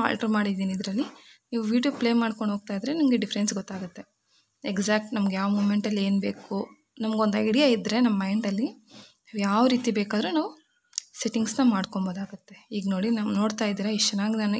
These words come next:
ಎಲ್ಲಿಗೆ ಬೇಕು ಅಲ್ಲಿ ಎಕ್ಸಾಕ್ಟಾಗಿ ಫಾಸ್ಟ್ ಮೋಷನ್ ಅಥವಾ ಸ್ಲೋ ಮೋಷನ್ ನಾನು ಪಾಯಿಂಟ್ಸ್ನ ಆ್ಯಡ್ ಮಾಡ್ಕೊಂಡು ಹೋಗ್ತಾ ಇದ್ದೀನಿ. ನೋಡ್ಬೋದು ನೀವು, ನಾನು ಆ ಪಾಯಿಂಟ್ ಮೇಲೆ ಇರೋದು ಅಬ್ಸರ್ವ್ ಮಾಡಿ, ಸ್ವಲ್ಪ ಫಾಸ್ಟಾಗಿ ಹೋಗುತ್ತೆ. ಆ ಪಾಯಿಂಟ್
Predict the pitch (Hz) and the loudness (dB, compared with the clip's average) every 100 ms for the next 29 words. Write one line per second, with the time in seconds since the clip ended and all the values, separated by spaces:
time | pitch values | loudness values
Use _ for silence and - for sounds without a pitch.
0 | 208 208 226 214 214 247 214 196 170 208 | 0 0 2 0 0 -2 -2 -2 -2 -4
1 | 208 - 196 269 - - - - - _ | -4 -8 -4 -4 -4 -14 -20 -20 -20 _
2 | - 214 220 - 208 202 214 208 190 202 | -2 0 0 0 -2 -2 0 0 -2 -4
3 | 233 - 202 202 196 - 190 196 285 - | -6 -4 0 0 0 -2 -2 0 -2 -2
4 | 208 208 214 214 226 196 202 196 196 208 | -2 2 0 0 -2 0 0 -2 -2 -4
5 | 185 - 180 175 196 262 - _ _ _ | -6 -8 -12 -8 -6 -6 -8 _ _ _
6 | _ _ _ _ _ _ _ _ _ _ | _ _ _ _ _ _ _ _ _ _
7 | - _ 226 226 214 202 202 320 - 233 | -20 _ -4 -2 -2 0 0 0 0 0
8 | 214 208 233 269 285 247 233 262 247 240 | 0 0 4 4 6 4 6 6 6 4
9 | 220 214 208 214 202 196 247 - 220 214 | 4 2 0 0 0 0 -2 -2 -4 -4
10 | 233 202 202 - 214 196 175 175 269 - | -6 -2 0 2 0 -2 -4 -6 -8 -10
11 | _ - - - _ - - 220 269 294 | _ -20 -20 -20 _ -10 -4 0 2 0